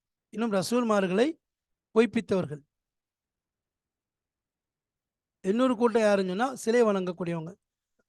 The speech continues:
அவங்க யாரு? அல்லாஹ் அல்லாத வணங்கக்கூடியவங்க. ரெண்டு வகையான கூட்டங்கள் அதுல வர்றாங்க. சரி, அவங்க எப்படின்னு சொன்னா, அல்லாஹ் தஆலா எந்த ஒன்று நபியின் மீது இறக்கி வைக்கிறானோ, வஹியா இருக்கட்டும், நபி ஸல்லல்லாஹு அலைஹி வஸல்லம் அவங்களுக்கு மீது இறங்கப்பட்ட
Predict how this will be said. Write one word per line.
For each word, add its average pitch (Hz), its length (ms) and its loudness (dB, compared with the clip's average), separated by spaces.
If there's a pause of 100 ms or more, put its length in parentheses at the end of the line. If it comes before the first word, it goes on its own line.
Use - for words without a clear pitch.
(160)
அவங்க 226 240 2
யாரு? 247 220 6
அல்லாஹ் 214 320 2
அல்லாத 208 400 0
வணங்கக்கூடியவங்க. 165 640 -10 (560)
ரெண்டு 208 220 0
வகையான 220 360 4
கூட்டங்கள் 208 500 -2 (440)
அதுல 220 160 4
வர்றாங்க. 170 420 0
சரி, - 300 -8 (1800)
அவங்க 202 180 -2
எப்படின்னு 240 320 0
சொன்னா, 226 220 2
அல்லாஹ் 202 300 2
தஆலா 226 200 -4
எந்த 214 180 -4
ஒன்று 214 220 -2
நபியின் 208 360 -4
மீது 202 140 -2
இறக்கி 190 280 -2
வைக்கிறானோ, 175 500 -4 (720)
வஹியா 190 460 2
இருக்கட்டும், 185 500 -4 (100)
நபி 175 180 -6
ஸல்லல்லாஹு 202 260 0
அலைஹி 190 100 -4
வஸல்லம் 190 140 -2
அவங்களுக்கு 185 240 -6
மீது 190 160 -4
இறங்கப்பட்ட 185 480 -8